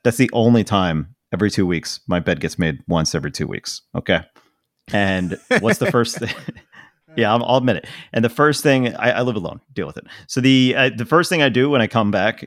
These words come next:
after the cleaning lady's been here, what do I see? It's, like, the sheet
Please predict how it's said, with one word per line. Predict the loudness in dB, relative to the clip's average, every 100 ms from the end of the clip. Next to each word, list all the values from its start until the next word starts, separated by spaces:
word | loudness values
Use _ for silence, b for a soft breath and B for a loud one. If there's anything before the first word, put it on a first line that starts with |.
| -8
after | -8 -4 -4 -2 -6 -10 -10
the | -6
cleaning | -2 0
lady's | 0 0
been | 0
here, | 2 2 -2 _ _ 0
what | 4
do |
I | 4
see? | 2 2 2 0
It's, | -2
like, | 0 -2 -4 b b -10
the | -2 0 0
sheet | -2 0 0 -2